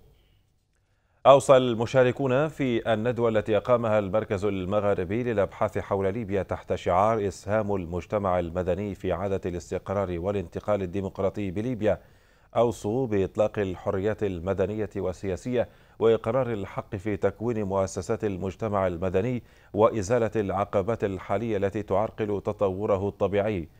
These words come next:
كما دعا المشاركون إلى ضرورة تعزيز قدرات المجتمع المدني الذي تراجعت فعالياته بسبب العنف والاقتتال الأهلي، وضرورة إشراكه في صنع القرار،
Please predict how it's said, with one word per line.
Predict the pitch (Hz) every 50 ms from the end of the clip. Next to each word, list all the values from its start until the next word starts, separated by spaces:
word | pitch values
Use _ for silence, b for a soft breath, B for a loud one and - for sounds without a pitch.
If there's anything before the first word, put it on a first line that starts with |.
| b b b b b b b
كما | 92 90 87 85
دعا | 82 101 101 98 98
المشاركون | 92 87 85 92 90 - 104 90 90 85 - 113 113 120
إلى | 120 123 113 101
ضرورة | 92 85 92 95 104 104 101 95
تعزيز | - 98 90 - 92 87 87 87 117 110 98 104
قدرات | 92 - - 104 95 90 95 107 101 -
المجتمع | 101 95 90 82 87 92 85 - - 110 101 101 90 92
المدني | 87 82 80 87 92 90 92 104 127 123 - - b b b b b b -
الذي | 90 98 104 101 113 110
تراجعت | - 110 107 120 131 117 104 113 101 104 104 -
فعالياته | - 107 95 92 95 90 90 90 104 107 - 110 98 92 101 98 95 b b b b b b
بسبب | 90 90 85 78 - - 117 107 98 101 90 98
العنف | 90 87 85 82 107 110 101 - 107
والاقتتال | 98 90 85 90 95 95 92 - - 98 95 - 107 101 92
الأهلي، | 90 78 90 87 82 90 113 120 123 117 - b b b b b
وضرورة | - 104 107 107 98 101 101 113 123 117 110 104 - 110
إشراكه | 78 90 87 - - 113 123 120 - - 92 95 92 85
في | - - 92
صنع | 87 - 113 104 95 90 90
القرار، | 85 85 - - - 92 90 101 113 127 127 135 123